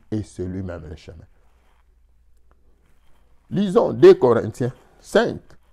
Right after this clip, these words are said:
verset six, verset seize à dix-sept. Le dix-sept, c'est vraiment un verset que tous les chrétiens aiment.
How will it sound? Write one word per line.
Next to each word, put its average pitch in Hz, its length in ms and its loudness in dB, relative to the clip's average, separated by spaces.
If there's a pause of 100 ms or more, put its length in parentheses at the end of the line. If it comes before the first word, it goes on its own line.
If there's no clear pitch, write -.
(600)
verset 113 460 -4 (280)
six, - 640 -10 (500)
verset 131 280 2
seize 143 440 0 (120)
à 87 200 -14 (200)
dix-sept. - 380 -10 (720)
Le 131 140 4
dix-sept, 170 560 2 (1040)
c'est 143 160 4
vraiment 151 500 4
un 123 200 0
verset 113 500 -4 (360)
que 127 100 -2
tous 202 280 -2
les 151 140 6
chrétiens 117 520 -4 (460)
aiment. 123 340 4